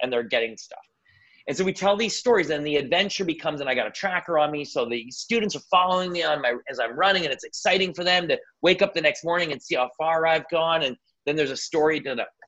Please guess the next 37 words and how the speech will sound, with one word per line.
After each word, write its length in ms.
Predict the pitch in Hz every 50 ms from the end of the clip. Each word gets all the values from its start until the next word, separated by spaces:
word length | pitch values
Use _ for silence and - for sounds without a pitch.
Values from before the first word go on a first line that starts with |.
| _ _ _ _ _ _ _ _ _ _ _ _ _
Impossible 460 | 170 170 - 175 208 226 220 - 196
to 80 | 160 131
Possible 800 | - - 202 226 262 269 269 - 165 135 120 120 117 120 - _ _ _ _ _ _ _ _ _ _ _ _ -
is 120 | - 156 131
an 80 | 151
extension 560 | 147 147 - - - 202 208 220 - - 190 151
of 100 | 123 110
what 140 | 113 107
I 140 | 95 92 95
do. 420 | 95 - 90 90 92 117 165 - - _ _ _ _ - - - _ -
So 480 | - - 196 185 180 180 175 175 175 - _ _ _
instead 760 | 160 165 165 156 - - - 226 247 233 208 202 185 - - -
of 160 | 143 131 127
me 220 | 147 175 214 226
doing 240 | 185 202 185 156 147
the 100 | 139 131 120
expedition, 760 | 117 - - - - 107 101 95 - - 120 127 165 233 - _ _ _ -
in 140 | 143 147
Impossible 400 | 147 143 139 147 185 202 - 208
to 60 | 190 180
Possible, 320 | 160 165 156 156 - 143
I 60 | 120 127
take 160 | - 135 127
a 40 | 123
group 340 | - 139 151 156 151 151
of 280 | - 123 120 120 120 113 - - _ _ _ - -
four 300 | 160 151 156 170 170 165
to 120 | 170 - 160
five 640 | - - 156 139 131 131 127 127 131 131 135 135 - - _ _ _ _ _ _ _ _
youth 280 | 120 143 180 190 190 202
ambassadors, 640 | 170 135 117 110 117 123 - 160 160 190 190 - -
sixteen 380 | - 170 - - - 175 185
to 80 | 180 170
twenty-one 400 | - - 151 135 147 156 160 160
years 220 | 147 135 - - -
of 100 | 196 156
age, 380 | 110 87 90 101 - - -